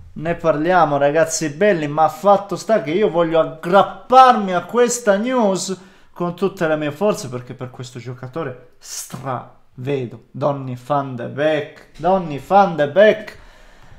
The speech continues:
Allora, ne parliamo, e come se ne parliamo? Perché la notizia rimbalza su tanti siti, devo ammetterlo, più, più incentrati su, mm, sulla tematica nerazzurra, quindi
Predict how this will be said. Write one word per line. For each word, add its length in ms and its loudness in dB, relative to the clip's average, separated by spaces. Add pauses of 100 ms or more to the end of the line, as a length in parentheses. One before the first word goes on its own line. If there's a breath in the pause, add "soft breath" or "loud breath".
(160 soft breath)
Allora, 800 10
ne 140 4
parliamo, 540 6
e 80 2
come 240 6
se 120 0
ne 120 2
parliamo? 440 2
Perché 220 -2
la 80 2
notizia 460 -2
rimbalza 500 2
su 360 -12
tanti 460 -2
siti, 680 -8 (160)
devo 400 2
ammetterlo, 1000 -4 (480 loud breath)
più, 640 2
più 180 -2
incentrati 840 0
su, 460 -6
mm, 760 -12 (260)
sulla 320 -6
tematica 540 -4
nerazzurra, 580 -2
quindi 420 -4